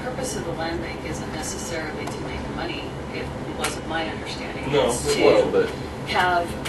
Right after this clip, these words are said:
Speaker 1: affordable property for people who might wanna come in and
Speaker 3: That's
Speaker 1: build
Speaker 3: what I'm
Speaker 1: and
Speaker 3: saying.
Speaker 1: become permanent part of the community, and I just thought that this would be
Speaker 2: Right.
Speaker 1: a good opportunity to possibly pick up some land.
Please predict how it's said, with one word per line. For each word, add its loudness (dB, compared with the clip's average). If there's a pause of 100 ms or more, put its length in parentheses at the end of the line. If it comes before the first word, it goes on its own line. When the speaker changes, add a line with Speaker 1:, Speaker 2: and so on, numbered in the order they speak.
(120)
Speaker 1:
affordable -2 (120)
property -2 (120)
for -4
people -2
who -4
might -4
wanna -2
come -4
in -4
and -4 (100)
Speaker 3:
That's 4
Speaker 1:
build 4
Speaker 3:
what -2
I'm -6
Speaker 1:
and -4
Speaker 3:
saying. 2
Speaker 1:
become 0
permanent -4
part -2
of -6
the -6
community, -4
and -4
I -4
just -4
thought -2
that -6
this -4
would -6
be -4 (100)
Speaker 2:
Right. -4
Speaker 1:
a -8
good 0
opportunity -2 (180)
to -4 (140)
possibly -2 (600)
pick -4
up 0
some -4
land. -2